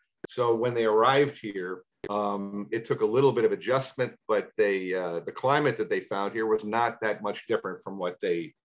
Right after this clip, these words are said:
they, uh, they had in Argentina. Um, they have actually done some tests, some genetic tests on some captured birds here. I think Cornell Labs did some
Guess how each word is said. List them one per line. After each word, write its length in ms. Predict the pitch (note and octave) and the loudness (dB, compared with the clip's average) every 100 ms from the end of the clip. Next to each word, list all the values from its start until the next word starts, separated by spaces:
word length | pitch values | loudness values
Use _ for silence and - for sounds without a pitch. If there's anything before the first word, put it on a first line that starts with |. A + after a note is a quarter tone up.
| - | -6
they, 320 | F2+ F2 E2+ | -2 -2 -4
uh, 160 | D2+ D2+ _ _ _ _ | -8 -14 _ _ _ _
they 100 | E2+ | -8
had 380 | E2+ A#2+ F#2+ F2 - _ | -4 -2 -2 -4 -12 _
in 120 | G#2+ | -4
Argentina. 680 | G2 G2 F#2+ - G2+ E2 C#2+ - _ _ - | -4 -4 -8 -12 -10 -10 -14 -20 _ _ -14
Um, 640 | F#2+ G2 G2 G2 G2 G2 - _ _ _ - - _ | -10 -6 -6 -8 -10 -14 -16 _ _ _ -20 -20 _
they 140 | - C#3+ | 4 6
have 100 | C#3 | 8
actually 360 | D#3 - C3+ - _ A#2 - | 4 2 -4 -8 _ -16 0
done 400 | B2+ C3 A#2+ A2+ | 2 2 0 -4
some 540 | - A2 G#2 G2 F#2+ - | -6 -6 -6 -8 -12 -8
tests, 580 | C#3 C3+ - - - - | -2 -2 -4 -12 -18 -14
some 180 | - G#2+ | -14 -12
genetic 440 | G#2+ G#2+ A2 - | -2 0 0 -2
tests 440 | - A#2 A#2+ - | -2 -2 -2 -8
on 140 | G#2 G#2 | -6 -6
some 160 | G#2+ | -10
captured 560 | G2+ A2 A2 - G#2 - | -6 -2 -2 -4 -10 -6
birds 460 | G2+ G#2+ A2 G#2+ - | -2 0 -2 -6 -6
here. 360 | A2+ A2+ G#2+ | 0 2 2
I 60 | F2+ | 0
think 200 | - F2+ | -4 -14
Cornell 480 | _ G2+ G2+ G2+ G2+ | _ -8 -4 -2 0
Labs 360 | G2 G2 F#2+ F#2 | -2 -4 -6 -6
did 140 | F#2+ F2+ | -10 -10
some 180 | F2+ | -14